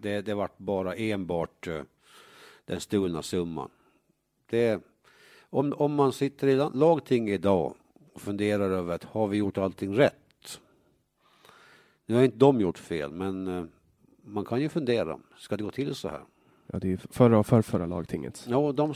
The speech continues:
Speaker 1: de borde ha fattat beslut om att vi ska göra rätt för oss. In-, det gjorde de inte. Och, eh,
Speaker 2: Hur långt kom det i lagtinget då? To-,
Speaker 1: eh,
Speaker 2: togs det
Speaker 1: ja.
Speaker 2: upp i lagtinget, eller var det bara regeringen som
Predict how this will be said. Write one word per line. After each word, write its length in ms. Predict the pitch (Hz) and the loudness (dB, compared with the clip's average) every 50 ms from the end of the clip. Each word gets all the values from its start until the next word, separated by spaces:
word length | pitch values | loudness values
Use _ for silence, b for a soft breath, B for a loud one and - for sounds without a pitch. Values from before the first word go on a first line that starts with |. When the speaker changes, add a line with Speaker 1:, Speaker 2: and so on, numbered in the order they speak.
| - - | -4 0
Speaker 1:
de 220 | 156 151 160 143 | 0 0 0 0
borde 260 | 135 131 127 123 113 | -2 -2 0 0 0
ha 100 | 110 107 | 0 0
fattat 480 | - - - 104 - _ - 104 98 - | -2 -2 -4 -4 -4 _ -8 -8 -8 -8
beslut 420 | - - - - 107 98 90 - | -12 -14 -8 -6 -6 -6 -6 -6
om 100 | 101 95 | -8 -10
att 120 | 90 80 98 | -10 -8 -10
vi 80 | 92 | -10
ska 180 | - - - 107 | -10 -8 -6 -4
göra 160 | 95 95 101 | -4 -2 -2
rätt 220 | 127 135 - - | -2 -4 -4 -6
för 160 | - - 87 82 | -12 -12 -10 -10
oss. 340 | 78 76 - - - - | -10 -10 -14 -16 -18 -14
In-, 120 | - 113 95 - _ _ _ _ _ | -14 -14 -14 -16 _ _ _ _ _
det 80 | - 123 | -4 -2
gjorde 200 | 151 185 202 - | -2 -2 0 -2
de 140 | 110 87 78 | -4 -4 -4
inte. 220 | - - - - - _ _ - | -10 -16 -20 -20 -20 _ _ -10
Och, 560 | 123 123 127 123 - - _ _ _ - 131 | -8 -6 -6 -6 -8 -10 _ _ _ -10 -6
eh, 220 | 127 127 127 127 - - | -6 -6 -6 -6 -2 4
Speaker 2:
Hur 100 | 131 123 | 4 6
långt 220 | 113 113 107 - - | 6 6 2 2 6
kom 220 | - 143 110 87 | 6 6 6 6
det 80 | - - | 0 -4
i 20 | |
lagtinget 400 | - - - - - - - - | -6 -8 -8 -10 -10 -10 -8 -10
då? 80 | - - - _ _ _ _ _ _ _ - - | -10 -12 -14 _ _ _ _ _ _ _ -16 0
To-, 180 | - 117 113 92 | 2 2 2 4
Speaker 1:
eh, 100 | 90 - | 4 4
Speaker 2:
togs 160 | 123 110 104 | 4 8 10
det 80 | 117 | 10
Speaker 1:
ja. 60 | 139 - | 10 10
Speaker 2:
upp 120 | - - | 8 4
i 40 | 104 | 2
lagtinget, 240 | 104 101 - 104 101 | 2 4 2 2 0
eller 100 | 101 98 | 0 2
var 120 | 104 107 | 4 4
det 60 | 110 | 6
bara 300 | 107 117 110 98 92 101 | 6 6 6 6 4 2
regeringen 400 | 110 110 104 92 - - 95 107 | 0 0 0 0 -4 -6 -8 -10
som 200 | - - - 98 | -10 -12 -14 -16